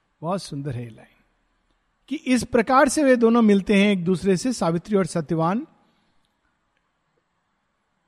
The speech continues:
कि एक दूसरे को वे जानते भी हैं, एक हैं,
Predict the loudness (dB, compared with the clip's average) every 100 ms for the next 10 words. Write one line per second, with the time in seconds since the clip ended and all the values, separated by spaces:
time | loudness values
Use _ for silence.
0 | _ -10 -4 -4 -2 0 0 0 0 0
1 | 0 2 2 2 2 2 4 4 2 -2
2 | -12 _ 0 0 0 0 0 -4 -18